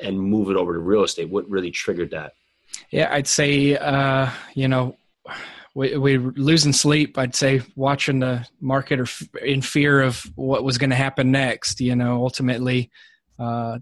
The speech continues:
Speaker 2: the market kinda, uh, it just does what it does, uh, and real estate does as well. But ultimately, to have that comfort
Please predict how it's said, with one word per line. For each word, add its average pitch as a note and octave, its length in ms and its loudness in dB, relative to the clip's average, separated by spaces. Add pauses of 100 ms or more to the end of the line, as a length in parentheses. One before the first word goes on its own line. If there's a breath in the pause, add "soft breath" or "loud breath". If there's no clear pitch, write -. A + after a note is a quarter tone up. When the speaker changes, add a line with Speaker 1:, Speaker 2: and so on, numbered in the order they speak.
Speaker 2:
the B2+ 60 -4
market B2 440 -4
kinda, B2 420 -2 (300)
uh, - 320 -12 (260)
it C#3+ 120 -12
just - 340 -6
does D3 200 2
what C3+ 120 2
it B2 100 -2
does, C3 480 0 (120)
uh, C3+ 220 -4
and F3+ 160 -2
real D#3 140 2
estate C#3 300 -2
does C3+ 200 0
as B2+ 120 -4
well. C3+ 240 2
But C3+ 180 -2 (400 loud breath)
ultimately, C#3+ 420 0
to C3 60 0
have C3+ 160 -2
that C3 200 -2
comfort C3+ 420 -2